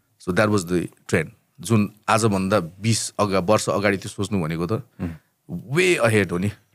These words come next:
Speaker 1: भूषण दाईहरूको। त्यो क्रिएटिभहरूलाई चाहिँ म चाहिँ एकदम मान्छु, किनभने अहिले जे भइरहेछ, कन्टेन्ट प्रड्युस गर्ने,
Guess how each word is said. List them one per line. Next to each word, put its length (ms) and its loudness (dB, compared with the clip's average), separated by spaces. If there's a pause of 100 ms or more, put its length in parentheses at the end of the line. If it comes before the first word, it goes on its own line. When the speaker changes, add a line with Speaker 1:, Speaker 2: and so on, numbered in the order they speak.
(220)
Speaker 1:
भूषण 180 -4
दाईहरूको। 280 0
त्यो 160 0
क्रिएटिभहरूलाई 580 -2
चाहिँ 160 -2
म 20 0
चाहिँ 180 -4
एकदम 140 -2
मान्छु, 200 -2
किनभने 220 -6 (640)
अहिले 200 4
जे 120 4
भइरहेछ, 400 2 (540)
कन्टेन्ट 340 2
प्रड्युस 340 0
गर्ने, 280 0